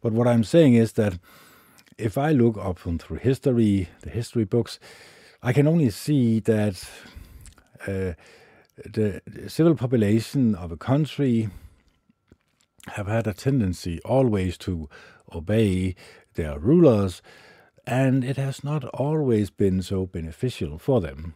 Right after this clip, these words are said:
when they simply just obeyed. So this, um, notion of, uh, simply just obeying,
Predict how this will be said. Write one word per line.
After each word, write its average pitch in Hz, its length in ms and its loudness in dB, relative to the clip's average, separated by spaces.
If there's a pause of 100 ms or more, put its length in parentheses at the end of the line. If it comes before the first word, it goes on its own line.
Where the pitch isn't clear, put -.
when 82 200 -8
they 85 320 -6
simply 92 340 -6
just 82 420 -10
obeyed. 95 460 -2 (1000)
So 135 260 2
this, 151 400 -2
um, 107 540 2
notion 123 560 -2
of, 98 500 -6
uh, 92 300 -8
simply 120 480 -4
just 87 500 -6
obeying, 98 720 0